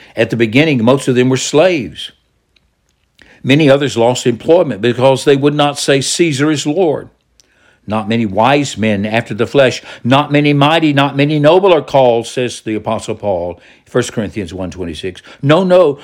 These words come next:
Christianity began among the slaves and the poor, and when difficulties arose, they did not have the money to pay for the wine and the oil. So the picture here suggests shortage and poverty.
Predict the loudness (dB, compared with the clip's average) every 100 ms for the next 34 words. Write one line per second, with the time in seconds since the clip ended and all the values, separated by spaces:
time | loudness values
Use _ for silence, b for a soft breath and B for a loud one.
0 | B 0 0 0 0 0 0 -4 -4 -4
1 | -2 0 2 2 0 0 -2 0 2 4
2 | 2 -4 -4 -4 -4 -2 0 4 4 2
3 | B B B -2 0 0 0 0 0 0
4 | -2 2 4 4 0 -2 0 0 0 0
5 | 0 2 0 2 0 2 0 -2 -4 0
6 | 0 0 -4 -4 -2 0 0 0 0 2
7 | 4 2 0 B B B -2 -2 -2 -4
8 | -4 -2 -4 -4 -4 -4 -4 -4 0 0
9 | 0 -6 -6 -8 -8 B B -2 0 0
10 | -2 -4 -4